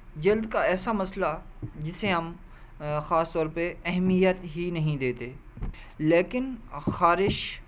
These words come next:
बहुत से मुख्तलिफ़ मसाइल की वजह से हो सकती है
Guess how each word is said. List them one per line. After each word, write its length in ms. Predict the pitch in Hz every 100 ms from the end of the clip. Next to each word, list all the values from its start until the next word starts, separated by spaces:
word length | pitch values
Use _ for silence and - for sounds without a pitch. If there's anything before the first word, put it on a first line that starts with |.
| 151
बहुत 420 | 147 156 185 214
से 380 | - 175 165 160
मुख्तलिफ़ 640 | 160 165 - 190 180 - - - - - - - - - -
मसाइल 500 | 170 190 190 202 226
की 140 | 226 233
वजह 240 | 190 180
से 220 | 170 190
हो 260 | 190 170 170
सकती 380 | 170 160 - 156
है 280 | 147 117